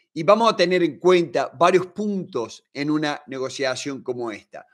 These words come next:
¿Por qué? Hay que tener en cuenta que un divorcio con una persona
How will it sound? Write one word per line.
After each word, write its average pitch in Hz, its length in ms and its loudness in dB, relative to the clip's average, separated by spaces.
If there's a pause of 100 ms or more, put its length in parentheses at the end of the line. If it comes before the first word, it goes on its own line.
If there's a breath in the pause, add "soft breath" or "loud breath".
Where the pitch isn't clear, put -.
(180 soft breath)
¿Por 165 160 -6
qué? 160 360 0
Hay 196 120 -2
que 254 120 -2
tener 220 280 -2
en 190 140 -6
cuenta 196 360 0
que 160 420 -6
un 165 120 -10
divorcio 160 920 -2 (160)
con 151 280 -4
una 160 240 -2
persona 147 720 -4